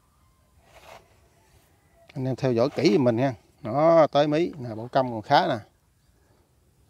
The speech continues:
Bánh sao tuyệt vời nha anh em. Cặp bánh này bán anh em triệu ba trăm ngàn gồm cái, ờ, vỏ ruột luôn, má đùm sau, má đùm trước luôn. Cái này, cái má này nước sơn nó hơi khác khác, giống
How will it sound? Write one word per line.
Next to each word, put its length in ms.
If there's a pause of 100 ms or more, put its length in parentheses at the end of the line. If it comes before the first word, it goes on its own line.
(560)
Bánh 140
sao 300
tuyệt 240
vời 220
nha 80
anh 100
em. 100 (920)
Cặp 160
bánh 200
này 120
bán 220
anh 100
em 200
triệu 200
ba 180
trăm 200
ngàn 280
gồm 260 (500)
cái, 240
ờ, 240 (840)
vỏ 220
ruột 260
luôn, 240
má 180
đùm 180
sau, 260
má 120
đùm 140
trước 240
luôn. 180 (320)
Cái 100
này, 200
cái 140
má 200
này 120
nước 160
sơn 200
nó 80
hơi 100
khác 200
khác, 260
giống 460